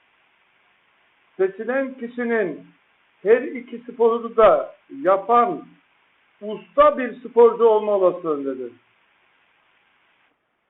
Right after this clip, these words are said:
Güzel. Seçtiğim bir kişinin voleybolcu olduğu biliniyorsa sadece voleybol oynuyor olma olasılığı nedir?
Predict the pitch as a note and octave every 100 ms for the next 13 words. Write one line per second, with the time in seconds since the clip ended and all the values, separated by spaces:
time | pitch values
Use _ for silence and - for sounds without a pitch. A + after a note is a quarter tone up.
0 | _ _ _ _ _ _ _ _ _ _
1 | _ _ _ D3+ C3+ E3+ C3+ - _ _
2 | _ _ _ _ _ _ _ _ _ _
3 | _ G#3 A3 A3 C4 C4+ A#3+ G#3+ B3 -
4 | A3 - A3+ G#3+ D3+ - - _ _ _
5 | _ - D#3+ G3+ C4 C4+ A#3+ A#3 A3+ B3
6 | A3+ A3 A3 A3+ F#3+ G#3 G#3 G#3 A3 G3
7 | - C3+ - _ _ _ _ _ _ _
8 | _ _ _ _ _ _ _ _ _ _
9 | _ _ _ _ _ _ _ _ _ _
10 | _ _ _ _ _ - G#3 C4 C#4+ A3+
11 | A#3+ F3+ G3+ A#3 C#4 B3+ B3 A#3+ A3 A3
12 | A3 A3 G#3 - F#3+ G3 F#3 F3 D#3 E3+
13 | D3+ C#3 C3+ B2 A#2+